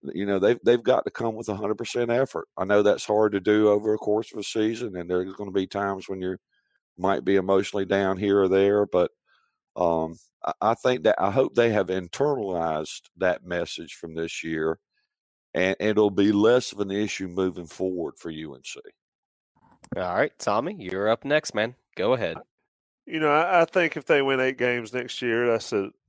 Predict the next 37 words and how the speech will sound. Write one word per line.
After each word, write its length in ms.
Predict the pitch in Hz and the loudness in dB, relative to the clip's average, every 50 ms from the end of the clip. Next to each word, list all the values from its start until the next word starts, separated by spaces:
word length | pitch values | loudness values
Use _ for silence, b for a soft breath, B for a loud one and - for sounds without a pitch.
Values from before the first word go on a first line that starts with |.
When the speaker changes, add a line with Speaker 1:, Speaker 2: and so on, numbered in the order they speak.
| _ _ _ _ _ _ - | _ _ _ _ _ _ -8
Speaker 3:
smashing 640 | - - 143 135 127 120 110 - - 123 107 98 | -8 -4 0 2 2 2 0 -2 -8 -8 -10 -10
success. 840 | - - - - - - - 110 104 104 110 110 - - - - - - | -14 -16 -16 -14 -10 -4 0 0 2 2 0 -2 -6 -12 -14 -14 -14 -12
I 120 | - 113 107 | -8 -8 -8
agree 260 | 101 92 113 113 113 | -6 -4 -4 -4 -2
with 300 | 107 104 101 90 92 92 | -2 -4 -6 -8 -6 0
Buck 360 | 110 110 107 110 110 - - | 2 4 4 4 2 0 -4
and 360 | 104 98 98 101 98 - 98 92 _ _ _ _ - - _ _ _ _ _ | -10 -10 -10 -12 -16 -20 -20 _ _ _ _ _ -20 -20 _ _ _ _ _
Jason. 380 | _ - 117 110 107 - - 120 | _ -2 0 0 0 -2 -6 -12
The 60 | 107 | -12
schedule 360 | - - - 117 117 104 104 | -8 0 2 2 2 2 0
is 120 | 98 87 - | -8 -10 -8
gonna 180 | 120 120 110 | -8 -8 -6
be 120 | 101 104 98 | -4 -6 -4
different. 420 | 85 110 110 110 - 131 117 110 | -2 -2 -2 -2 -2 -4 -6 -6
I 60 | 107 | -6
think 200 | - - 117 104 | -6 -6 -8 -8
they 80 | 107 104 | -8 -8
need 220 | 104 98 107 107 | -8 -8 -10 -10
to 60 | - 101 | -10 -10
win 300 | 101 110 107 101 95 101 | -8 -8 -8 -8 -8 -6
one 140 | 107 110 | -6 -6
of 80 | 107 101 | -4 -2
those 220 | 101 101 98 - | -2 -2 -4 -6
first 340 | - - 113 98 90 - - | -6 -4 -4 -4 -4 -6 -6
two. 300 | - 123 120 113 107 98 - b b b b b b b b b b b b b _ _ _ _ _ 131 | -4 -4 -4 -4 -4 -6 -10 b b b b b b b b b b b b b _ _ _ _ _ 0
Um, 380 | 120 113 113 113 113 113 - _ _ _ _ _ _ _ _ | 2 2 2 2 0 -4 -14 _ _ _ _ _ _ _ _
I'm 300 | - - 151 151 180 214 | -14 -4 -2 -2 -2 0
gonna 220 | 214 226 202 156 135 | 2 2 2 2 2
be 240 | 131 131 123 - - - | 0 -2 -2 -2 -4 -2
interested 600 | 139 143 - - - 123 - - - 131 117 104 | -2 -2 -2 -2 -6 -6 -8 -4 -4 -4 -2 -2
to 80 | 107 | -4
see 720 | - - - 131 120 117 113 110 107 107 101 98 98 - - _ _ _ _ _ _ _ _ _ _ | -4 -4 0 2 2 2 2 2 0 0 -2 -4 -6 -8 -12 _ _ _ _ _ _ _ _ _ _
what 280 | - 113 123 135 123 | -8 0 0 0 0
the 80 | - 101 | 0 -2
roster 540 | 95 107 120 143 139 - - - 90 82 82 | 2 2 2 2 2 -2 -6 -8 -10 -8 -8
looks 260 | - - - - - | -10 -12 -12 -12 -12
like. 440 | - - - - - _ _ - | -12 -12 -12 -14 -18 _ _ -20